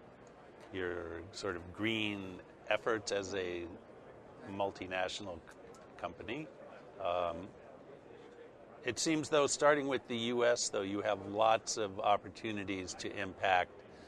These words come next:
uh, sustainability from a fuel efficiency angle here in the U S with your medium-duty presence and your X fifteen, X twelve engines and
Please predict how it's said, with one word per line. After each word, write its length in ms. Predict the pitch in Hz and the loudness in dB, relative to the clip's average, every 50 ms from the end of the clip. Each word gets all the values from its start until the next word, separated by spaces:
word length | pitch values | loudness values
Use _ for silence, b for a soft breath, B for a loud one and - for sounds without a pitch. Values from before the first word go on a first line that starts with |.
| b b b b b b b b b - - - - | b b b b b b b b b -20 -20 -12 -2
uh, 220 | - 92 90 90 90 | 0 2 2 2 2
sustainability 1120 | 85 - - 98 95 - - - 113 101 98 95 87 87 92 92 95 95 90 90 85 87 - | 0 0 -2 -2 -2 -4 0 2 2 2 2 0 -2 0 0 2 2 2 2 0 -2 -4 -4
from 180 | - - 92 85 | -8 -10 -10 -10
a 100 | 80 78 - - | -12 -14 -8 -4
fuel 220 | 117 110 104 101 | -2 0 0 0
efficiency 840 | 95 - 101 95 92 - 101 92 82 - - - 92 87 85 85 82 - 98 | 0 -2 -4 -4 -4 -4 -6 -8 -8 -8 -8 -6 -6 -6 -6 -6 -6 -4 -2
angle 420 | 90 87 82 82 90 82 78 80 - - | -2 -2 -2 -2 -4 -6 -6 -8 -4 0
here 180 | 117 104 95 | 0 2 2
in 100 | 90 87 78 | 0 -2 -4
the 80 | 80 85 85 | -6 -6 -6
U 160 | 87 87 87 90 | -6 -2 0 2
S 320 | 92 87 87 - - - | 2 2 0 -2 -4 -4
with 200 | 98 87 - - | -6 -8 -10 -8
your 100 | 87 85 80 80 | -8 -8 -8 -6
medium-duty 880 | 90 92 90 92 87 82 85 87 87 107 107 113 104 104 101 101 95 90 - B B B B B B B B B B B - - - | -6 -6 -6 -6 -6 -8 -8 -6 -2 0 0 2 2 0 0 -2 -4 -6 -10 B B B B B B B B B B B -18 -12 2
presence 640 | - 120 110 104 98 107 98 92 95 92 87 - - 80 80 | 6 6 6 6 4 0 -2 -2 -4 -4 -6 -6 -6 -4 -6
and 80 | 78 76 76 80 85 | -8 -8 -10 -10 -10
your 140 | 80 76 76 - - | -10 -10 -10 -4 -2
X 240 | 107 98 - - - | -2 -2 0 -2 -6
fifteen, 600 | - 95 87 - - - 107 101 101 98 98 90 | -6 -6 -8 -8 -8 -8 -6 -4 -4 -2 -2 -4
X 240 | 80 78 - - - | -4 -4 -6 -8 -6
twelve 320 | - 104 92 90 85 90 | -2 -2 -2 0 0 0
engines 640 | 90 95 95 90 92 98 95 92 92 90 85 - - | -2 -2 -2 -4 -6 -8 -8 -6 -8 -8 -8 -6 -6
and 200 | 85 82 80 | -6 -6 -6